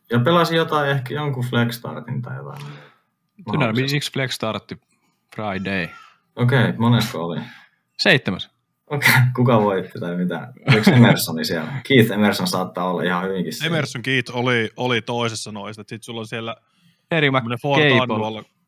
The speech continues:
Speaker 3: Carnival
Speaker 1: vaan.
Speaker 3: Meister Olympics, niin
Speaker 1: <laughs> Joo, joo. Siis siellä on ihan tapana, niinku, että ne, ne järkkää vähän niinku viikkokisat Suomessa,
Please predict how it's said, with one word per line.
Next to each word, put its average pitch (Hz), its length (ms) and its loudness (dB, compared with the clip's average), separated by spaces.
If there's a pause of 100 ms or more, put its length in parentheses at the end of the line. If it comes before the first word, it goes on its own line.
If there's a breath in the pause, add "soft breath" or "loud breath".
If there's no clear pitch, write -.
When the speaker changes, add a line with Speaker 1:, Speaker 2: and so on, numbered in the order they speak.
(140)
Speaker 3:
Carnival 143 600 4
Speaker 1:
vaan. 120 400 6
Speaker 3:
Meister - 300 -4
Olympics, 104 500 -10
niin 101 180 -16 (300 loud breath)
Speaker 1:
<laughs> - 280 -16
Joo, 113 220 4
joo. 104 400 0 (160)
Siis 127 240 4
siellä 185 200 6
on 175 80 6
ihan 190 220 6
tapana, 185 420 4
niinku, 107 260 6
että 107 340 4
ne, 131 240 4
ne 123 180 2
järkkää 139 400 4
vähän 135 120 4
niinku 139 200 4
viikkokisat 104 640 -2
Suomessa, - 460 -10